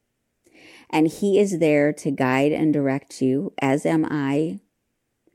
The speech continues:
But I think it's important, whatever area of ba-, barrenness you've settled for, that it's time to heal it. It's time to bring life back to it.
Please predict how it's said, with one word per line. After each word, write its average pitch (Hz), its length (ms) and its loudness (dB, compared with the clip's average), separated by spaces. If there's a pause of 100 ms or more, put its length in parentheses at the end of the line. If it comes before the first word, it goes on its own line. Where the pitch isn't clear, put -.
(760)
But 165 100 2
I 160 140 4
think 202 280 -2
it's 202 220 0
important, 160 640 0
whatever 170 560 0
area 170 480 2
of 156 140 -4
ba-, 156 240 0
barrenness 151 600 2
you've 151 180 0
settled 143 420 -4
for, 135 520 -8 (340)
that 160 160 -2
it's - 240 -8
time 180 300 -4
to 185 60 -2
heal 165 440 -4
it. 156 240 -8 (760)
It's - 240 -2
time 180 280 -2
to 190 60 2
bring 156 320 2
life 151 480 -2 (140)
back 143 380 -4
to 139 200 -4
it. - 340 -8